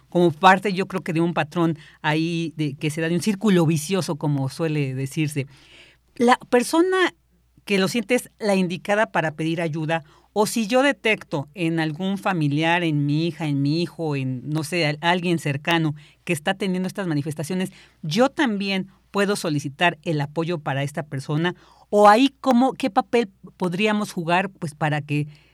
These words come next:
se atienda esta situación y no llegue a estas, eh, eh, a estos extremos, a estas,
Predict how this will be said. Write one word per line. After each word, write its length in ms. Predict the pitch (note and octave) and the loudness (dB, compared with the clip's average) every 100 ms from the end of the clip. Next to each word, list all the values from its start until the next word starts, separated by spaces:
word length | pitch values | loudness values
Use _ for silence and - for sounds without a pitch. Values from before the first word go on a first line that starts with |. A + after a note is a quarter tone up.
| _ _ _ | _ _ _
se 200 | - C3+ | -10 -8
atienda 420 | C3+ G3 D#4 D#4 | -4 6 8 8
esta 220 | C4 - A#3+ | 4 -2 -4
situación 640 | G3+ - D#3+ - F#3+ C#4 _ _ | -4 -4 -4 0 0 -2 _ _
y 100 | E3+ | 0
no 160 | E3+ A3 | 2 2
llegue 300 | A#3 A#3+ G#3+ | 0 0 2
a 100 | F3 | 2
estas, 520 | F#3 - - G3+ F#3+ - | 2 -2 -2 0 0 -4
eh, 280 | F3 D3 D3+ | -4 -4 -4
eh, 380 | D3 C#3 C3 C3+ _ _ - | -4 -4 -6 -12 _ _ -8
a 60 | |
estos 200 | E3 G#3 | -6 -4
extremos, 560 | E3 C#3+ - F3+ F3+ D#3 | -6 -6 -2 0 0 0
a 60 | E3 | -2
estas, 420 | D#3 F#3 D#3+ | -2 -4 -4